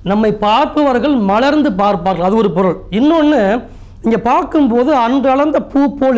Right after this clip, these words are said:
இருப்பீர்கள். என்ன சொல்றான் வந்து? சுறுசுறுப்பா இருப்பீங்கன்னு சொல்றான். அதாவது குரல் சம்பந்தப்பட்ட எந்த நோயும் வராது, மனநோய் பாதிக்கப்பட, மனநோய் வராது,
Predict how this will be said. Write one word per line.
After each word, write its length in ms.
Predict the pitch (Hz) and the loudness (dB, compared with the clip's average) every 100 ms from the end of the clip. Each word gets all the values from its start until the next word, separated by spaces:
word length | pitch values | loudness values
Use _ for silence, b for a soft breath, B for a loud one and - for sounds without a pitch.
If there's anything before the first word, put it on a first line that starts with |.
| 214 | 0
இருப்பீர்கள். 200 | 165 175 | 0 -2
என்ன 160 | 214 | -2
சொல்றான் 320 | 269 214 185 165 | 0 -2 0 -2
வந்து? 340 | 160 160 - B B B - | -2 -2 -4 B B B -4
சுறுசுறுப்பா 520 | 247 277 254 202 196 196 | 0 0 0 0 0 0
இருப்பீங்கன்னு 340 | 151 156 165 190 | -2 -2 -2 -2
சொல்றான். 280 | 139 120 120 - - - - - - | -4 -6 -10 -18 -20 -20 -20 -20 -10
அதாவது 680 | 135 143 175 156 123 220 302 B B B B B - 320 - | -6 -2 0 0 -2 -4 -4 B B B B B -16 -10 -2
குரல் 300 | 220 254 247 | 0 0 0
சம்பந்தப்பட்ட 880 | 202 196 190 165 143 147 127 - - | -2 -2 0 -2 -4 -4 -6 -8 -8
எந்த 280 | 170 175 180 | -2 0 2
நோயும் 360 | 165 170 175 165 | 2 2 0 0
வராது, 680 | 147 156 139 143 269 - - b b b b - | 0 0 0 -2 -4 -6 -18 b b b b -8
மனநோய் 500 | 151 170 254 254 220 | -4 0 2 2 0
பாதிக்கப்பட, 580 | 170 185 185 165 139 156 | 0 -2 -2 -4 -4 -4
மனநோய் 400 | 156 226 269 262 | -2 0 2 0
வராது, 640 | 170 175 202 151 165 285 | 0 0 0 -2 -2 -4